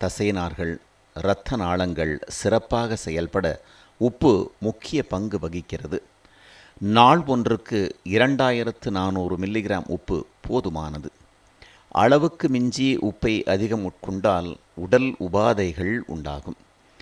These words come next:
இரத்த அழுத்தம், இதயக் கோளாறு, சிறுநீரகங்கள் பாதிப்பு உள்ளிட்ட நோய்கள் அழையா விருந்தாளியாக தேடி வரும் என எச்சரிக்கின்றனர் மருத்துவர்கள்.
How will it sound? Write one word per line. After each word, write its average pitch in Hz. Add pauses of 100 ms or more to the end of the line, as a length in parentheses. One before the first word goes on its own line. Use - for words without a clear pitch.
(160)
இரத்த 98
அழுத்தம், 82 (140)
இதயக் 92
கோளாறு, 80 (300)
சிறுநீரகங்கள் 98
பாதிப்பு 98
உள்ளிட்ட 85
நோய்கள் 82 (580)
அழையா 143
விருந்தாளியாக 104 (160)
தேடி 131
வரும் 87
என 85
எச்சரிக்கின்றனர் 90 (180)
மருத்துவர்கள். 80